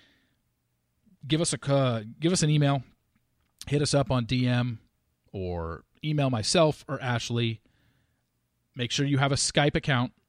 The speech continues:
Let us know what time zone you're in and let us know the best times for you to record, and we'll coordinate it with Ashley and get that recorded,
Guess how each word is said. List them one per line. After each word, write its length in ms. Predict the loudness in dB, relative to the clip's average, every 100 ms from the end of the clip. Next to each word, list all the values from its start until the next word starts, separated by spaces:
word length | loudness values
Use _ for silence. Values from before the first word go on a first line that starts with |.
| _ _ _
Let 240 | -8 -4 -4
us 160 | -2
know 120 | 0
what 160 | -2 -2
time 260 | -2 0 2
zone 180 | 2
you're 140 | 2 0
in 140 | 0
and 120 | -2
let 120 | -2 -4
us 120 | -2
know 140 | -4
the 80 | -4
best 320 | -4 -6 -4
times 340 | -4 -2 -2 -6
for 140 | -8
you 260 | -4 -2 -2
to 140 | -4
record, 480 | -8 -4 -2 -2 -6
and 160 | -10 -10
we'll 160 | -10
coordinate 480 | -10 -10 -8 -8 -10
it 140 | -12
with 200 | -12 -14
Ashley 400 | -12 -12 -12 -12
and 160 | -12 -14
get 200 | -14 -14
that 180 | -14 -14
recorded, 560 | -16 -16 -14 -12 -14